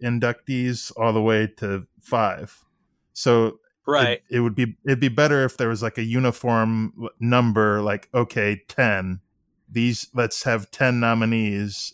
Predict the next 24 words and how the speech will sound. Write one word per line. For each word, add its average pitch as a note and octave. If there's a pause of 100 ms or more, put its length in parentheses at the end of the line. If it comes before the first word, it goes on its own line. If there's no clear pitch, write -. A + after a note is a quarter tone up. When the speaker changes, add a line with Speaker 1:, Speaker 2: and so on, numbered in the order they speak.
Speaker 1:
and G#2 (540)
that's C#3+
a A#2+
big G#2+
reason A2+
why G#2+ (100)
so -
many A2
people A2
have G2
been F#2+
snubbed, A2+
is F#2+ (220)
the A2
last, G#2 (440)
like, A2+
fifteen A2
years, A2
they've A2
done G#2 (100)
seven G2+
to G2
five G2+ (280)
inductees. G2